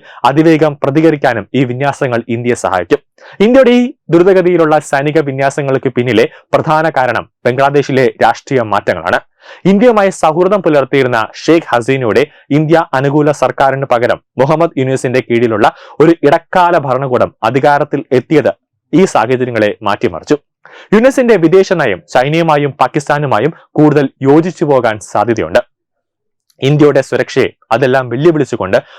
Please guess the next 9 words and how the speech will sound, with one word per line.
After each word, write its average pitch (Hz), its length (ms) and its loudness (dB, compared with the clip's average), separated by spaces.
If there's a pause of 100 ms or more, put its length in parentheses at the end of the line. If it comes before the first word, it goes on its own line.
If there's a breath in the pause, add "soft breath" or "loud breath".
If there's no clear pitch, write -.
(140 loud breath)
ഒരു 160 120 4 (220)
അയൽ 180 240 2
രാജ്യം 123 300 -2 (300 soft breath)
തങ്ങളുടെ 143 320 2 (160)
എതിരാളികളുമായി 143 720 2 (100)
സൈനിക 139 320 -2 (120)
സഖ്യമുണ്ടാക്കുമ്പോൾ 117 800 -4 (300 soft breath)
അതൊരു 127 220 0 (100)
തന്ത്രപ്രധാനമായ 120 920 -2